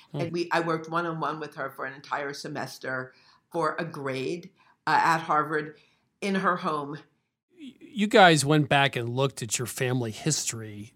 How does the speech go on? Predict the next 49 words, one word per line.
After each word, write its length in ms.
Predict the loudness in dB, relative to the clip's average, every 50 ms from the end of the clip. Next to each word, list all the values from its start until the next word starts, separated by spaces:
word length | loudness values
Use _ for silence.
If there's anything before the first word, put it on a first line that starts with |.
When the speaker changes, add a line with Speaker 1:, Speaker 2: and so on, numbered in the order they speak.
| _ _ _
Speaker 1:
to 100 | -8 -8
do 200 | -4 -2 -2 -2 -2
this 220 | -2 -2 -4 -4
book. 320 | -4 -6 -6 -8 -8 -10 -16 -20 -20 -20 -20 -20 -20 -20 _ _ _
What, 220 | 6 6 6 8
what 160 | 8 8 8
was 240 | 8 6 4 4 2
the, 140 | 2 2 2 0 -6 -14 -20 _ _ _ _ -12
if 80 | -2
there's 180 | 2 2 4 6
one 220 | 10 10 10 10
thing 220 | 10 6 4 4 4
that 80 | 0
really 260 | -2 0 0 0 0 0
surprised 800 | 0 -2 -2 -4 -10 -6 -2 0 0 2 0 0 -2 -4 -6
you 80 | -8 -8
most, 420 | -8 -8 -10 -10 -10 -12 -14 -10
'cause 180 | -8 -8 -6 -2
when 140 | -2 -2 -2
you 100 | -2 -4
do 160 | -4 -4 -4
that, 200 | -2 -4 -6 -6
you, 220 | -8 -10 -12 -12 -16 _ -20
of 100 | -20 -12
course, 260 | -6 -4 -4 -4 -2
find 240 | -2 0 0 0 -2
things 240 | -2 -4 -4 -4 -6
you 60 | -8
didn't 220 | -10 -8 -10 -8
know. 240 | -8 -6 -8 -8 -10 -12 -16 -20 -20 -20 -20 -20 -8 _
What, 220 | -2 -2 -2 -2
what 240 | 2 2 2 2 4
was 180 | 2 0 0 0
that 180 | -2 -6 -6
thing? 200 | -8 -10 -12 -12 -14 -18 _ _ _ _ _ _ _ _
Speaker 2:
Well, 200 | -10 -10 -8 -6
for 100 | -6 -6
me, 320 | -4 -2 -2 -2 -2 -2
it 100 | -2 0
was 180 | 0 0 0 0
that 200 | -2 -4 -4 -2
Papa 580 | 2 2 2 2 2 2 4 4 4 2 2 0
did 220 | 0 0 0 0
most 340 | 0 0 0 0 -2 -4 -6
cooking 340 | -6 -6 -6 -6 -8 -6 -4
and 180 | -4 -4 -6 -4
Dear 240 | -4 -2 -2 -2 -2
didn't, 360 | -4 -4 -4 -4 -4 -6 -14 _ _ _ -12 _
because 440 | -10 -6 -2 -2 0 0 -2 -6 -10